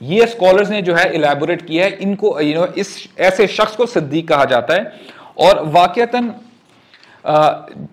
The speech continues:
अबू बकर की जब हम इंशाल्लाह, अ, रज़ी अल्लाह अन्हु की, इनकी जब हम इंशाल्लाह पढ़ेंगे ना, तो आपको पता चलता रहेगा कि सुभान अल्लाह, how, अ, how he had maintained his character। उन्होंने जो है, उनको जो लकब दिया गया था ना, उन्होंने कैसे इसको मेंटेन किया था। तो और एक और चीज़, अ,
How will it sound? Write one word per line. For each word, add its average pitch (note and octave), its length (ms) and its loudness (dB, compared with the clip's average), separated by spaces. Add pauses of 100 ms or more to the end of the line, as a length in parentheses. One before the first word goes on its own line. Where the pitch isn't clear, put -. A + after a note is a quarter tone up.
(140)
अबू D3+ 200 0
बकर F#3+ 280 2
की G3 200 -6
जब D#3+ 160 -2
हम E3 220 -2
इंशाल्लाह, D#3+ 420 0
अ, C3 300 -4
रज़ी C#3 240 0
अल्लाह D3 180 0
अन्हु D3 140 -6
की, D#3 140 -8
इनकी D3 180 -8
जब C#3 160 -6
हम C3 160 -6
इंशाल्लाह C3 320 -4
पढ़ेंगे G3+ 340 -2
ना, A#3+ 80 -4
तो A3 100 -8
आपको E3 200 -4
पता E3+ 120 -4
चलता D#3+ 300 -6
रहेगा E3 260 -4
कि F#3 120 -8
सुभान E3 260 -8
अल्लाह, D3+ 340 -2
how, G#3+ 400 2 (360)
अ, B2+ 300 0
how G#3+ 160 6
he G3 240 0
had F#3 180 4
maintained E3+ 720 -2
his E3+ 280 0
character। B2+ 400 0
उन्होंने D#3+ 300 -4
जो D3+ 140 -2
है, E3+ 160 2
उनको E3+ 260 -2
जो D3+ 120 -2
लकब F3 380 0
दिया F3+ 140 -2
गया C#3+ 140 0
था D3 100 -4
ना, F3 100 -4
उन्होंने E3 240 -6
कैसे E3 260 -4
इसको D#3 200 -8
मेंटेन B2 400 -8
किया A#2+ 220 -8
था। F3 260 -10 (600)
तो A3+ 160 4
और G#3 280 2
एक G#3 180 -2
और C4 140 -2
चीज़, A#3 360 -8
अ, C#3+ 360 0